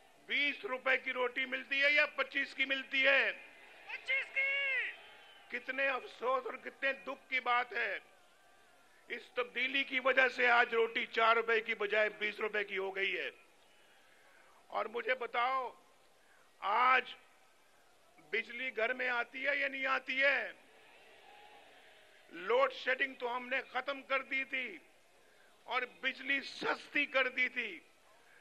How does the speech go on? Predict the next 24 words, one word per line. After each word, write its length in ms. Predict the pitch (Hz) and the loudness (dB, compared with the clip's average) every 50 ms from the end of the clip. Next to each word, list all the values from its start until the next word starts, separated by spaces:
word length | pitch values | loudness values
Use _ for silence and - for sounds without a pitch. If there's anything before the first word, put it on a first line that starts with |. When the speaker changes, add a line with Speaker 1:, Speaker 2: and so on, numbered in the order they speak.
| - - | -6 -6
Speaker 1:
लेकिन 220 | 220 226 254 254 | -4 -4 -4 -6
अफसोस 640 | 247 226 - - - - 233 262 277 285 269 - - - | -6 -6 -8 -10 -12 -6 -2 0 2 2 0 -2 -4 -6
की 100 | 262 240 | -4 -2
बात 380 | 220 233 226 226 226 233 220 | 2 2 2 2 0 -2 -2
यह 240 | 233 226 202 - 247 | 0 0 2 2 2
है 180 | 233 220 214 196 - - - - - - - - - - - - - - - - _ _ - | 2 2 0 -2 -6 -10 -20 -20 -20 -20 -20 -20 -20 -20 -20 -20 -20 -20 -20 -20 _ _ -2
कि 100 | 208 226 | 0 0
उस 380 | 233 226 202 254 247 - - - | 0 -2 -4 -10 -10 -10 -8 -8
वक्त 280 | 233 - - - - - | -8 -8 -8 -10 -10 -4
जो 140 | 202 233 233 | -2 -2 -2
बिल 480 | - - 220 - 151 151 143 220 190 - - _ _ _ - - - - _ - - - | -2 -2 -2 -2 -2 -2 -4 -6 -8 -14 -20 _ _ _ -20 -20 -20 -20 _ -20 -12 -6
पाँच 400 | - 233 247 262 262 269 262 247 | -4 -2 0 2 2 2 2 0
सौ 200 | - - - 254 254 | -4 -4 0 2 2
रुपए 300 | 254 247 247 - 254 254 | 2 2 2 4 6 6
आता 340 | 240 233 233 - 254 247 240 | 6 6 4 4 2 2 2
था 160 | 240 240 247 | 2 0 0
महीने 440 | 240 226 208 226 240 233 247 254 254 | 0 0 -2 -2 0 2 2 2 2
का, 160 | 254 254 226 | 2 0 0
पाँच 440 | - - 247 240 254 262 254 233 - | 0 0 0 2 2 2 0 0 -2
सौ 180 | - 262 262 | 0 2 2
रुपए, 500 | 247 247 247 247 254 262 254 240 214 165 - - - - - - - - _ _ - - - - - - - - - - _ _ _ _ - - - | 2 2 2 4 4 4 6 4 2 -2 -8 -14 -20 -20 -20 -20 -20 -20 _ _ -20 -20 -20 -20 -20 -20 -20 -20 -20 -20 _ _ _ _ -20 -12 -6
आज 600 | 175 190 214 226 233 240 240 240 240 233 - - - - - - 180 | -2 0 0 2 4 4 4 4 4 2 0 -6 -16 -20 -20 -8 -2
वो 180 | 214 233 240 | 0 0 0
बिल 420 | 226 - - 240 247 247 247 240 | 0 -2 -4 -2 -2 0 -2 -4